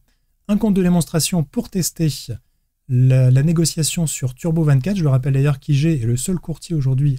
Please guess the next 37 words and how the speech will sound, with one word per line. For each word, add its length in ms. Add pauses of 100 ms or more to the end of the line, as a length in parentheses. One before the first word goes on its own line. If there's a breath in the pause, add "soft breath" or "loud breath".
(120)
à 60
proposer 640 (460 soft breath)
un 100
compte 160
de 80
démonstration 840
sur 280
les 100
turbos. 240
Vous 60
voyez 200
ici, 260
plateforme 400
de 60
trading, 580 (600)
plateforme 440
de 100
démo. 380 (640)
Il 40
vous 60
suffit 220
simplement 340
de 80
créer 380 (560)
un 100
alias 540 (180)
et 100
un 80
mot 120
de 80
passe 680
et 80
l'accès 380
se 160
fait 240
de 100
façon 440